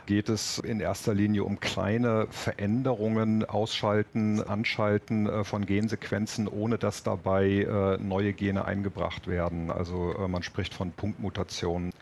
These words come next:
Also, ähm, man kann natürlich mit der Genschere auch Gene, äh, neu einbringen, aber über das, was wir im Wesentlichen jetzt reden, diese Punktmutation, da wird gar kein, äh,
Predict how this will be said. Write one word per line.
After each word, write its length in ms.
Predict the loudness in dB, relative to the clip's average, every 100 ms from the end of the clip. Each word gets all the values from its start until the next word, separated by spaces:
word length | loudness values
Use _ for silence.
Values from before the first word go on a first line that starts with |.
| -18 -20 -18 -18 -18 -8
Also, 440 | -2 2 2 2
ähm, 480 | 2 2 4 2 0 -4 -2
man 180 | 0 0
kann 180 | 0 2
natürlich 460 | 2 2 0 0
mit 160 | 0 2
der 100 | 2
Genschere 720 | 2 0 0 0 2 2 0
auch 440 | 2 2 0 -2 0
Gene, 920 | 4 6 6 6 4 0 0 2 2 2
äh, 40 |
neu 320 | 2 2 2
einbringen, 640 | 2 0 2 0 2 0
aber 380 | 0 2 2 2
über 220 | 0 0
das, 260 | 2 0 -2
was 160 | -2 -2
wir 60 |
im 100 | 2
Wesentlichen 520 | 2 2 0 0 0
jetzt 340 | 0 0 -2 0
reden, 200 | 2 2
diese 140 | -2
Punktmutation, 920 | -2 -4 -4 -2 -2 -4 -2 0 2
da 100 | 2
wird 180 | 0 2
gar 140 | 0
kein, 380 | 2 2 2 2
äh, 280 | 2 2